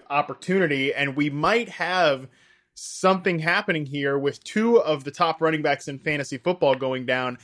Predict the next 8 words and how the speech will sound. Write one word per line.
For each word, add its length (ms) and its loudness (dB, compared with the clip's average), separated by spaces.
and 180 0
there 100 8
being 440 2
some 200 -2
pretty 480 0
clear, 560 0
appealing 640 2
backup 500 2